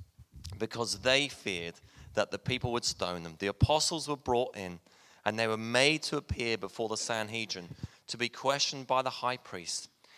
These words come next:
"We gave you strict orders not to teach in this name," he said. You can almost hear it like that, can't you? "Yet you have filled Jerusalem with your teaching, and they are determined to make us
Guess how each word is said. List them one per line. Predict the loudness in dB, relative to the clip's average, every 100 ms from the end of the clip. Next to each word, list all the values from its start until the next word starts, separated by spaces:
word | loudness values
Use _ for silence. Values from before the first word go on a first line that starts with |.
| -20 -4
"We | -2
gave | -2 -4 -2 -2 -2
you | -4 0
strict | 2 2 0 -4 -4
orders | -4 -2 -4 -6 -4
not | -4 -4
to | -8
teach | -6 -6 -8 -6 -6
in | -6
this | -8 -6
name," | -6 -6 -8
he |
said. | -6 -6 -6
You | -4
can |
almost | -2 0 -2
hear | -2 -4 -2
it | -4 -4
like | -4 -4
that, | -8 -10
can't | -4 -4 -4 -12
you? | -12 _ _ _ _ _ _ _ _ -20
"Yet | -12 0 2 2
you | -4 -4 -2
have | -4
filled | -8 0 4 4 4 0
Jerusalem | -4 -2 -2 0 -4 -4 -6 0
with | 4 4 4
your | 0 0
teaching, | -2 -2 -2 0 0 0 -4 -14 _ _ _ 0
and | 0 0 -10 -2
they | 2 2 4
are | 2
determined | 2 -4 -4 -4 0 0 0 -4
to | -4
make | -2 -2 -2 2
us | 4 4 0 -2